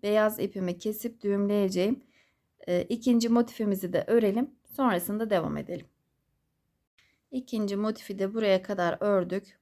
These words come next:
Burada bir zincirimi çektim. İlmeğimi doladım. Sonraki yuvaya, yani bir fıstık sonrasına bir tane fıstık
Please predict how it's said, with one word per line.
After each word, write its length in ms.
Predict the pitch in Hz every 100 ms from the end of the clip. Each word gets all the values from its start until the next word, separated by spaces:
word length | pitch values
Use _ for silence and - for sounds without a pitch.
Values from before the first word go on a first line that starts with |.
| -
Burada 280 | 208 208
bir 120 | 196 208
zincirimi 540 | 196 180 170 165 170
çektim. 460 | 170 170 170 - -
İlmeğimi 540 | 190 190 190 196 196 190
doladım. 520 | 170 165 175 208 220 _ _ _ _
Sonraki 760 | - 233 226 180 170 190 208 202 _ _
yuvaya, 500 | 202 185 160 151 156 _ _
yani 280 | 185 165 165
bir 140 | 196
fıstık 420 | 196 175 170 165 -
sonrasına 840 | - 185 170 160 156 151 170 185 _ _ _ _ _ _ _ _
bir 260 | 208 208 202
tane 320 | 180 156 143
fıstık 640 | 151 190 - - 202 -